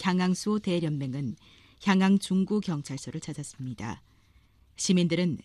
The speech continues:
경찰복과 유사한 색감의 청색 옷을 입고 경찰들에게 감사와 축복의 메시지가 담긴 카드를 전하고 경찰들을 향해 경의를 표했습니다. 연맹 소집자인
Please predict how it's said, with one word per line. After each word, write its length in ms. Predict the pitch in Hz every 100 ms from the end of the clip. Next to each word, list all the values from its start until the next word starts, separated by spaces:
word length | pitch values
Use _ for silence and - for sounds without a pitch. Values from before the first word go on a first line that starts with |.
| -
경찰복과 800 | 202 185 208 185 180 - 208 202
유사한 340 | 180 - 180
색감의 500 | 175 175 156 156 165
청색 460 | - 196 190 - 190
옷을 200 | 156 -
입고 440 | 131 - 127 113 - - - - -
경찰들에게 760 | 185 170 170 156 165 190 180
감사와 560 | - 185 180 190 175 190
축복의 500 | - 185 - 190 202
메시지가 480 | 160 - 165 156 165
담긴 380 | 151 139 160 160
카드를 400 | - 190 180 180
전하고 540 | 156 139 131 69 101 - - -
경찰들을 560 | 175 170 170 160 160
향해 400 | 160 147 156 165 -
경의를 400 | 175 160 147 165
표했습니다. 800 | - 147 131 - 131 135 113 156 _ _ _ _ _ _ _ _ _ _ 196
연맹 280 | 185 190 196
소집자인 640 | 202 196 - 185 208